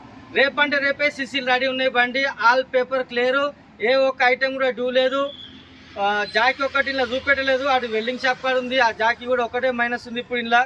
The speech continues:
ఆ జాకీ కూడా పెట్టేస్తా, సాయంత్రం తీసుకొచ్చి పెట్టేస్తా.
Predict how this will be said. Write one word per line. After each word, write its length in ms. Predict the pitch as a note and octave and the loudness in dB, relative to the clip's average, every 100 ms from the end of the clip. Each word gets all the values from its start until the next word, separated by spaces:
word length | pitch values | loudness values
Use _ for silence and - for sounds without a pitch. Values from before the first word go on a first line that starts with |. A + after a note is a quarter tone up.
| - _ - | 0 _ -10
ఆ 40 | |
జాకీ 340 | E3+ G#3 A3 A#3+ | -4 -2 -2 -4
కూడా 160 | A#3+ | -4
పెట్టేస్తా, 560 | A#3 A3 A#3 A#3 A3+ A3+ - - - - - | -4 -6 -6 0 2 0 -4 -20 -20 -10 0
సాయంత్రం 380 | G#3+ A3 A#3 A3 | 0 0 -6 -8
తీసుకొచ్చి 380 | A3 A#3+ A3+ - | -4 -4 -4 -6
పెట్టేస్తా. 440 | G#3+ G#3+ - D#3+ | -4 -6 -4 -6